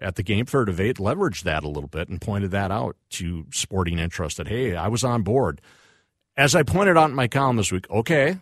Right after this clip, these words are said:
Governor Walz, uh, you ran into a roadblock with the Republican Senate on some of these proposals, uh, during the last session.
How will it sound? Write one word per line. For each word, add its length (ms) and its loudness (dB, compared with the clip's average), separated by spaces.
Governor 320 0
Walz, 520 -2
uh, 260 -4
you 140 -4
ran 240 0
into 180 4
a 100 6
roadblock 540 2
with 120 -6
the 80 -2
Republican 520 -4
Senate 420 0
on 180 -4
some 260 -2
of 120 -2
these 340 -4
proposals, 760 -2
uh, 100 -12
during 300 -2
the 80 -2
last 340 -2
session. 460 -2